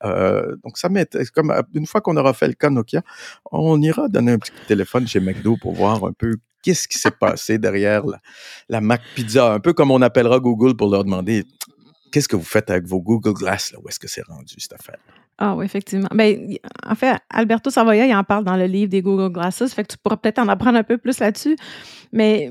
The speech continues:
Speaker 2: moi, je veux revenir, Eric, tantôt, tu as parlé sur l'entrevue que, que tu as fait avec Alexandre, euh, qui a passé à l'épisode six. Puis il y a, il y a quelques éléments de son entrevue qui, moi, m'ont vraiment beaucoup accroché. Puis un de ces éléments-là, c'est quand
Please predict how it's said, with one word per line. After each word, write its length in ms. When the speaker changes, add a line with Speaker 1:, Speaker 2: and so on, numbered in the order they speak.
Speaker 2:
moi, 100
je 100
veux 60
revenir, 300
Eric, 220
tantôt, 260
tu 80
as 40
parlé 340
sur 320
l'entrevue 440
que, 280
que 120
tu 140
as 80
fait 80
avec 240
Alexandre, 580
euh, 180
qui 120
a 20
passé 220
à 20
l'épisode 400
six. 260
Puis 100
il 80
y 80
a, 60
il 80
y 40
a 60
quelques 320
éléments 300
de 60
son 120
entrevue 460
qui, 160
moi, 160
m'ont 160
vraiment 320
beaucoup 320
accroché. 600
Puis 260
un 160
de 80
ces 180
éléments-là, 440
c'est 120
quand 160